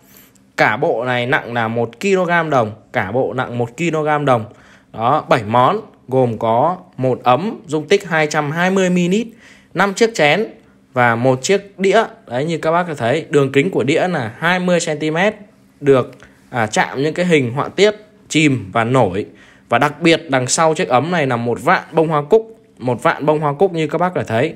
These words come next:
rất là tinh xảo và tỉ mỉ nhá. Cực kỳ tinh xảo và tỉ mỉ. Đây là hàng nhập khẩu, cho nên là nó có cái giá trị rất là cao. Và số lượng thì có hạn,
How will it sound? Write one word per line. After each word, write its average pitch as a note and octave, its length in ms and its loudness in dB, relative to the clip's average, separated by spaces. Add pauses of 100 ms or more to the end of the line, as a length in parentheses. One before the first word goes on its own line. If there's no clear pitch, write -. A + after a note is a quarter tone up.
(100)
rất B3+ 180 0
là C3 340 0
tinh G3 160 2
xảo A2 340 -2
và G#2 120 -4
tỉ B2+ 220 0
mỉ A2 260 -2
nhá. D3 160 -6 (460)
Cực G3+ 180 0
kỳ F#3 200 4
tinh F#3 200 0
xảo C#3 220 2
và A2 160 0
tỉ A#2+ 140 0
mỉ. A2+ 260 -2
Đây C3 180 0
là B2+ 80 -2
hàng A2 360 -2
nhập B2 140 -2
khẩu, A2 260 -4 (400)
cho C3 120 -6
nên C3+ 220 2
là A2+ 140 -4
nó A2+ 140 -4
có B2 220 0
cái C#3+ 160 -2
giá C3 160 -2
trị C3+ 220 -4
rất G#3+ 140 4
là G#3 60 -2
cao. E3 420 0 (680)
Và A2+ 400 2 (180)
số E3 220 2
lượng A3+ 240 4 (140)
thì A#2+ 280 -2
có B2+ 100 2
hạn, F#3 200 0